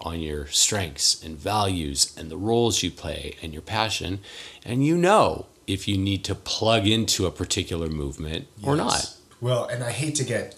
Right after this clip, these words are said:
Speaker 2: too micro here, because what you're just sharing is so excellent, high level. But in regard to the Great Resignation,
Speaker 1: Yeah.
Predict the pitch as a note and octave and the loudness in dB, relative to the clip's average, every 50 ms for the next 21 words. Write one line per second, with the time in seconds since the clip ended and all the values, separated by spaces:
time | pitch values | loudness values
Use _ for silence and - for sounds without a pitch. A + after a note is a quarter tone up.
0 | - _ - - C#3 C3+ A#2+ G#2+ G#2 G#2+ A2 A2+ A2+ - G2+ F#2+ F2+ F2+ F2 F2 | -6 _ -4 -2 -2 -2 -2 -2 -2 -2 -4 -4 -6 -6 -8 -6 -6 -6 -8 -8
1 | E2+ D#2+ D#2+ D#2+ E2+ - G2+ F2 E2+ F#2 - - F2 F2 E2 E2 F2+ F#2 - - | -10 -10 -12 -12 -12 -10 -10 -8 -8 -10 -10 -10 -12 -12 -10 -10 -8 -4 -4 -4
2 | - F#2+ F#2+ F#2 F2+ F2 E2 E2 E2+ E2 - - - G2 F#2 F2+ E2+ E2+ E2 D#2+ | -4 -4 -6 -6 -8 -8 -10 -10 -8 -6 -2 -2 -2 -2 -2 -4 -6 -6 -8 -10
3 | D#2+ D#2+ - - - - _ - _ _ _ _ - _ - G2 G2 - - - | -12 -14 -16 -20 -20 -20 _ -20 _ _ _ _ -14 _ -8 -4 0 0 0 0
4 | F#2 F2 D#2+ D2+ C#2+ - - - - F#2 F#2 F2+ F2+ E2+ F2 F#2 F#2+ - D#2+ D2+ | 0 -4 -8 -12 -14 -16 -18 -14 -10 -8 -8 -6 -6 -8 -8 -8 -8 -8 -8 -12
5 | D2+ C#2 C2+ - - - - - - - - _ - G#2 F#2+ - - - _ - | -12 -14 -16 -18 -20 -20 -20 -20 -20 -20 -14 _ -6 -6 -6 -8 -10 -16 _ -2
6 | D3 C#3+ C3+ A2 G#2 G#2+ G#2 G2 F#2+ F2+ - - A2 F#2+ E2+ G2+ F#2+ G2 G2 F2 | 2 2 2 2 2 0 0 0 0 0 -2 -2 -2 -2 -4 -6 -4 -4 -6 -6
7 | - F2 F#2+ F#2+ F2 E2+ E2 G2 G#2+ A2+ A#2 A2+ - F#2 E2+ - F#2+ G2 G2+ F#2 | -6 -8 -6 -6 -6 -6 -6 -8 -6 -2 0 0 0 0 -2 -4 -2 0 0 0
8 | D#2 | -2